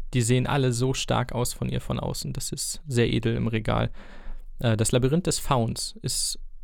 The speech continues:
würde ich sagen, anspruchsvoll, nicht unbedingt Jugendliteratur mehr. Ähm, ist schon relativ gehobene und sehr blumige Sprache, die Cornelia Funke ja sowieso an den Tag legt. Aber starkes Buch. Fand ich krass.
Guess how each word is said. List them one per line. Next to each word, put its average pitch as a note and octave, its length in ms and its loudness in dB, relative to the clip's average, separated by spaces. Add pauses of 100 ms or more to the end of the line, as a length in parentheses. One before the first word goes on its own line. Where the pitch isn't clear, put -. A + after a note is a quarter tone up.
(300)
würde D#3+ 300 2
ich - 60 0
sagen, D#3 220 4
anspruchsvoll, - 640 0
nicht D3 160 0
unbedingt F3+ 380 4
Jugendliteratur F#3 800 2
mehr. G3+ 300 2 (220)
Ähm, B2 300 2
ist - 80 -2
schon C#3+ 720 -2
relativ D#3 500 2
gehobene F#3 640 4 (400)
und A#2+ 140 2
sehr A#2+ 180 4
blumige D#3+ 400 2
Sprache, D3+ 420 2
die A#2+ 100 2
Cornelia A#2+ 340 2
Funke B2+ 260 0
ja A#2+ 80 4
sowieso C#3+ 260 4
an D3 100 2
den D3+ 120 2
Tag D3+ 240 0
legt. D#3+ 240 -2 (540)
Aber B2 680 4
starkes - 320 0
Buch. - 280 0 (1600)
Fand C3 220 0
ich - 80 -6
krass. - 200 -2